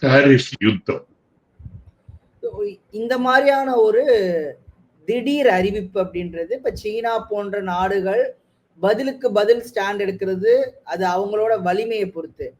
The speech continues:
Speaker 2: But இந்தியா போன்ற வளரும் நாடுகள், அஹ், என்னதான் சுணுக்கமான சில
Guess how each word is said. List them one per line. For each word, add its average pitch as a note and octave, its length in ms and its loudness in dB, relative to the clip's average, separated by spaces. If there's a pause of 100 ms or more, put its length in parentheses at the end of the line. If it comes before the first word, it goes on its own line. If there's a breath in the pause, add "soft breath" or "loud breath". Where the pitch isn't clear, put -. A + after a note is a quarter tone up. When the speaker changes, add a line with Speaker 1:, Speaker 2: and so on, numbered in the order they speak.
(420)
Speaker 2:
But G3+ 340 -6
இந்தியா C4 380 2
போன்ற A#3 360 0
வளரும் A#3 580 0
நாடுகள், G3 680 -2 (460)
அஹ், F3 340 -6 (140)
என்னதான் C#4 640 0
சுணுக்கமான B3+ 640 -2 (460)
சில G3+ 200 -4